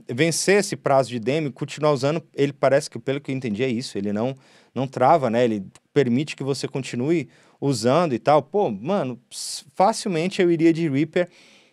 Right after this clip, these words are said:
Se me sobrasse uma graninha a mais, eu iria muito de Logic Pro. Pô,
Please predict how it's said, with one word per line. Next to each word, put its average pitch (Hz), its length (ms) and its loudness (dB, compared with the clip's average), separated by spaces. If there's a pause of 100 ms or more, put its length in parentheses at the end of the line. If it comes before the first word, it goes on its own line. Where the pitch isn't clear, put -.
Se - 560 -2 (200)
me 175 120 -6
sobrasse 127 640 2 (120)
uma 180 200 -2
graninha 147 600 0
a 190 160 2
mais, 135 480 0 (360)
eu 165 400 6
iria 151 340 4
muito 147 440 -2 (260)
de 131 340 -4 (180)
Logic 120 440 2
Pro. 104 360 0 (540)
Pô, 110 260 2